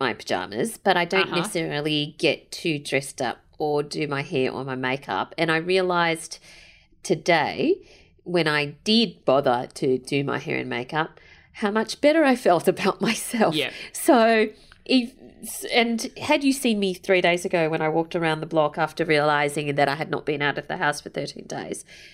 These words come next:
Speaker 1: you
Speaker 2: Mm.
Speaker 1: probably would have been a bit scared if you <laughs> saw me on the street. <laughs> Well, maybe not that bad, but, um,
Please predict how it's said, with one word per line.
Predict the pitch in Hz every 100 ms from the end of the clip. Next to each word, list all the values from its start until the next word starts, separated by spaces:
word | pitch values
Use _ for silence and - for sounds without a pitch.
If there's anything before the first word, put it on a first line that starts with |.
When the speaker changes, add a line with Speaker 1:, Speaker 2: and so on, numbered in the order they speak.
| - -
Speaker 1:
you | 254
Speaker 2:
Mm. | 320
Speaker 1:
probably | 311 302 311 302 320 330
would | 302 277 277
have | 269 254 -
been | 254 269
a | 262
bit | 269 262
scared | - 294 294 254
if | 240
you | 214
<laughs> | 214
saw | - 202
me | 220 208
on | 185 175
the |
street. | 214 - - - - - 185
<laughs> | - 311 480 - - 226 - 427 269
Well, | - 214 185 180 - _ -
maybe | 294 311
not | 208
that | 190 180
bad, | 180 165 175
but, | 170 170 170 -
um, | 180 180 170 175